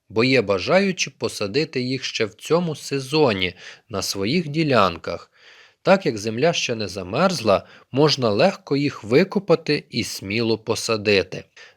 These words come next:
Двадцять саджанців чекають в Чернівецькій області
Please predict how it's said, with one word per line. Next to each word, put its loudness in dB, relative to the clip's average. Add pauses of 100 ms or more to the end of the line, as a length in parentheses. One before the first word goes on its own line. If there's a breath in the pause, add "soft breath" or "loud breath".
Двадцять 4
саджанців 0
чекають 0
в -20
Чернівецькій -2
області -4